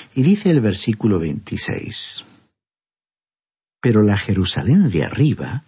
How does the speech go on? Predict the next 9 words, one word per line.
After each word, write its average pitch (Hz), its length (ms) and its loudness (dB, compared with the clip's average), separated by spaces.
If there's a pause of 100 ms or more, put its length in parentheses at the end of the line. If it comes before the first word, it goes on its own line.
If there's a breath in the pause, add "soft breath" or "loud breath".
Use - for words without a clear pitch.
(120)
la 110 180 -8
cual 98 240 -2
es - 220 -6
madre 107 360 0
de - 140 -6
todos - 380 -4
nosotros, 208 640 -2 (180)
es - 340 -2
libre. 101 480 -2